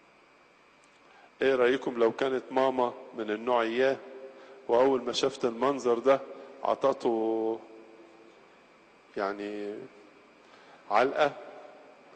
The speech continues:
وعلقة بقى باستخدام أجهزة كثيرة، تكون النتيجة إيه؟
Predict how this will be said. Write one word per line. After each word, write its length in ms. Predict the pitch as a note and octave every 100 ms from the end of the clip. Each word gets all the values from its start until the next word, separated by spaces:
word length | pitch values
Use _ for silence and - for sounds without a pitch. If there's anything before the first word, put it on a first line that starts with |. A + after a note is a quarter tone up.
| - - - -
وعلقة 400 | G#2+ A2 C3 B2+
بقى 220 | B2 B2
باستخدام 600 | - - - G2+ B2 C3
أجهزة 460 | C3+ - C#3 B2+ A#2+
كثيرة، 580 | - A2+ - C#3 D3 C#3+ - - - - - - - - - - - - -
تكون 300 | D3+ D3 C3+
النتيجة 500 | C3+ A#2+ C3 A#2+ A#2+
إيه؟ 240 | A2+ C3+